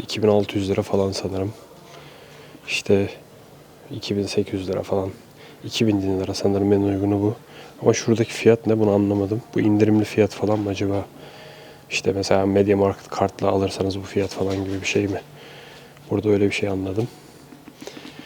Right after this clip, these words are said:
Fiyatlar bu şekilde. Beyaz eşyalara bakalım bir de. Mesela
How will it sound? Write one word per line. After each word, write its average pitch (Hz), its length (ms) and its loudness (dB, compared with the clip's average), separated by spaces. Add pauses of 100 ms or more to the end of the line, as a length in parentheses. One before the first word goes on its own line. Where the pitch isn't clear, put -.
(2250)
Fiyatlar 139 580 -2
bu 123 60 -2
şekilde. 110 760 -2
Beyaz 104 240 2
eşyalara 98 560 -2
bakalım 92 420 -2
bir 90 60 -4
de. 104 160 -2 (1900)
Mesela 95 640 -4